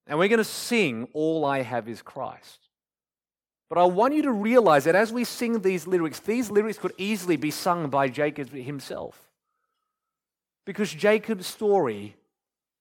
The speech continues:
is our story, isn't it? "I once was lost in darkest night, yet thought I knew the way.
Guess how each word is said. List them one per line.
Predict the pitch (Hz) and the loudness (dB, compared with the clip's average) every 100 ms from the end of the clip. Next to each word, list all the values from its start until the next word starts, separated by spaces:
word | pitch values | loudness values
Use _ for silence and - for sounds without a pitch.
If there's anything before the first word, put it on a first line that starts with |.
| _ _ | _ _
is | 170 160 | -10 -8
our | 156 165 170 | -4 -4 -6
story, | - 117 92 98 | -8 -10 -10 -10
isn't | 113 98 80 | -12 -14 -18
it? | 78 _ _ _ _ _ _ _ _ _ _ _ _ _ _ _ _ _ _ _ _ _ _ - | -20 _ _ _ _ _ _ _ _ _ _ _ _ _ _ _ _ _ _ _ _ _ _ 2
"I | 151 180 | 6 6
once | 175 170 - | 4 0 -2
was | 156 143 | -8 -2
lost | 147 143 120 - | 2 2 0 -10
in | 120 | -4
darkest | 117 117 117 110 - | 2 2 0 -10 -14
night, | 101 92 85 _ _ _ - | -12 -12 -14 _ _ _ -12
yet | 117 - | -12 -10
thought | 147 123 | -8 -4
I | 117 | -4
knew | 110 104 | -4 -10
the | 101 | -10
way. | 92 82 80 | -12 -14 -18